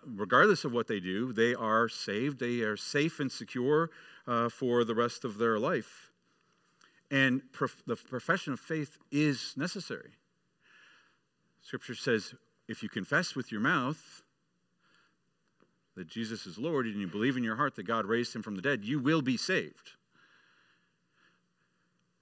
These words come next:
But it must be accompanied by a true faith, because Jesus said, "Not everyone who says to me, 'Lord, Lord,' will enter the kingdom of heaven, but he who does the will of my Father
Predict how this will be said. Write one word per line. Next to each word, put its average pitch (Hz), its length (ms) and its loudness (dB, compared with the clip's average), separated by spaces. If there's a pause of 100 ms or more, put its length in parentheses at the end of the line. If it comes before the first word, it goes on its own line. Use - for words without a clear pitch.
(180)
But 117 120 -4
it 110 60 -2
must 120 160 -4
be 107 80 -2
accompanied 104 460 -6
by 90 320 -4 (680)
a 92 100 -12
true 214 220 -8
faith, - 640 -14 (380)
because 104 440 -4
Jesus 131 340 -6
said, 98 240 -6
"Not 127 300 4 (100)
everyone 151 520 4
who 127 220 2
says 180 400 2
to 143 140 -2
me, 110 360 0 (260)
'Lord, 143 460 4
Lord,' 135 440 4
will 185 380 8
enter 170 420 0
the 123 100 -4
kingdom 147 340 -2
of 120 100 -4
heaven, 143 340 -2 (220)
but 113 160 -4
he 196 300 -2
who 156 160 -2
does 131 220 -2
the 117 80 -4
will 131 160 2
of 117 60 -2
my 110 120 -4
Father 123 540 -6